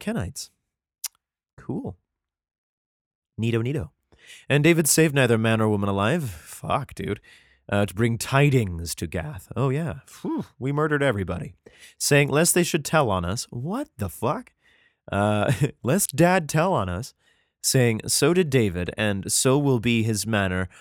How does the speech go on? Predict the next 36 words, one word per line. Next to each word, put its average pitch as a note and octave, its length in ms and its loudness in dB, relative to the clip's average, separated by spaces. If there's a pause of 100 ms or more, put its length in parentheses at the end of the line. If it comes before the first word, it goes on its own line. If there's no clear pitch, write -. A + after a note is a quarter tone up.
(120)
all A#2 200 4
the C#3 80 4
while A2 280 4
he G#2+ 80 0
dwelleth G2+ 420 -2
in G2 40 -4
the F#2+ 60 -4
country F#2 400 -6
of F#2 60 -2
the F#2+ 80 -4
Philistines." - 760 -8 (1400)
All A#2 140 6
right, A2+ 340 4 (200)
I'm A#2+ 520 0
beginning B2+ 380 0
to B2+ 100 4
wonder A#2 380 2
what's G#2 840 -2
to A2 120 -4
be F#2+ 140 -4
gained F2 480 -4
here, D#2+ 460 -12
'cause G#2+ 120 -10
he's G#2 160 -4
killing F3 300 0
his A#2 160 0
own A#2 180 0
people F#2 360 -4
at F2+ 80 -12
this E2+ 140 -10
point, F#2+ 300 -6
and A2+ 140 -2
if B2+ 80 -6
he's C#3+ 180 -2
starting C#3+ 520 -4
to, D#3+ 280 -4